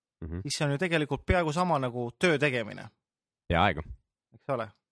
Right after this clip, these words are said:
Speaker 1: Suurim vahe tuleb seal maksudest sisse. Ja maksude teemadest, ma arvan, me ka mõnes tulevases saates räägime.
Speaker 2: No kindlasti.
Speaker 1: Okei, aga neljas va-, varaklass on veel, mis see on?
Speaker 2: Kas mitte toorained?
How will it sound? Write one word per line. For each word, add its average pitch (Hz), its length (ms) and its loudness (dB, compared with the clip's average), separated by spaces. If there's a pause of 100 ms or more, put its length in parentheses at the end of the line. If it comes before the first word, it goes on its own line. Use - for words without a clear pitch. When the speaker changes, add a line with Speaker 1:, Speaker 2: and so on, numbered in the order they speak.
(180)
Speaker 1:
Suurim 110 240 6
vahe 107 280 6
tuleb 82 240 0
seal 87 140 -2
maksudest 92 460 -2
sisse. 71 300 -8 (340)
Ja 82 120 -2
maksude 101 340 2
teemadest, 80 460 0
ma 87 100 0
arvan, 85 180 0
me 85 160 0
ka 95 140 0
mõnes 85 260 -2
tulevases 76 380 -4
saates - 280 -6
räägime. 71 280 -6 (200)
Speaker 2:
No 139 140 -12
kindlasti. 135 460 -12 (760)
Speaker 1:
Okei, 147 120 10
aga 104 100 6
neljas 147 400 6
va-, 98 380 8
varaklass 95 380 2
on 104 60 0
veel, 95 160 6
mis 87 140 0
see 90 100 2
on? 78 60 -2 (1300)
Speaker 2:
Kas - 280 -4
mitte 165 340 -4
toorained? 180 480 2